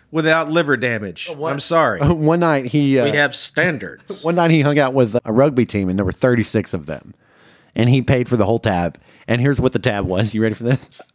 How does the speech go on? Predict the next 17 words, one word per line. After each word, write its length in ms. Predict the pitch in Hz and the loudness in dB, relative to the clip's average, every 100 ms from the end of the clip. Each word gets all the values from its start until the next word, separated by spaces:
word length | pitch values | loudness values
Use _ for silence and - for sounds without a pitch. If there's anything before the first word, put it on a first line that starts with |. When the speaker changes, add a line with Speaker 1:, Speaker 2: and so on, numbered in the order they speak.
| - - - | -20 -20 -20
Speaker 2:
<laughs> 460 | - - - _ _ | -20 -20 -20 _ _
Sixty 560 | - - 269 - 196 139 | -4 -2 -2 -2 -2 0
gallons 460 | 123 117 117 107 | 0 2 0 0
of 180 | 101 78 | -4 -2
beer, 420 | 104 92 67 - _ _ _ _ _ _ _ - | 0 0 -4 -12 _ _ _ _ _ _ _ -12
thirty-two 680 | - 180 175 170 - 156 | -2 0 2 0 0 0
bottles 480 | 117 107 110 110 90 | 0 0 0 -2 -4
of 100 | 101 | -8
scotch, 640 | - - 107 80 - - - _ | -6 -2 0 -2 -8 -12 -12 _
seventeen 680 | - - 151 160 - 139 131 | -6 -2 0 -2 -2 2 4
bottles 400 | 117 110 107 98 | 4 0 0 -4
of 160 | 101 82 | -6 -4
gin, 480 | 107 107 85 71 - _ | 0 0 0 -6 -12 _
four 320 | - 165 165 | 0 2 2
crates 420 | - 135 131 - | 0 0 0 0
of 140 | 110 | -2
wine, 540 | 90 110 101 95 101 | 2 2 2 2 0